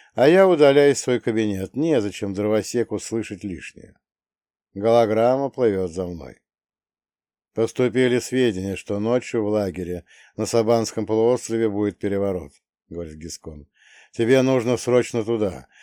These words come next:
Раз кинул отчёт, что твои люди уже готовы.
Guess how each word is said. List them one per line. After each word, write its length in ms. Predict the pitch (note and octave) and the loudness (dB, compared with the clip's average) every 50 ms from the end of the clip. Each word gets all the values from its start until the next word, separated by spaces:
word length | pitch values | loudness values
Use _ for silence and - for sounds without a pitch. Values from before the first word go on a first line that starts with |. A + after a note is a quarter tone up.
| - - - - | -20 -20 -12 -4
Раз 380 | G2+ A2 A#2 C3 C#3 C3 - - | 0 4 6 6 6 6 4 0
кинул 340 | - C3 C3+ B2 B2 B2 | -2 0 0 2 4 4
отчёт, 500 | B2 B2 A2+ - - - D3 D3 B2+ A#2 | 4 4 2 0 2 6 6 6 6 4
что 200 | - - - G#2+ | 0 -4 -8 -8
твои 320 | F#2+ - G2+ G#2+ A2 G#2+ G#2 | -6 -4 -2 -2 0 0 0
люди 280 | G#2 A2+ A2+ G2+ G#2 | 0 -2 -2 0 -2
уже 200 | A2 G#2 G2 G#2+ | -2 -2 -2 -2
готовы. 600 | G2+ G#2+ A2 A2 - A2 F2+ E2 D#2 C#2+ C2 C2 | 0 0 0 0 0 -4 -6 -6 -8 -14 -18 -20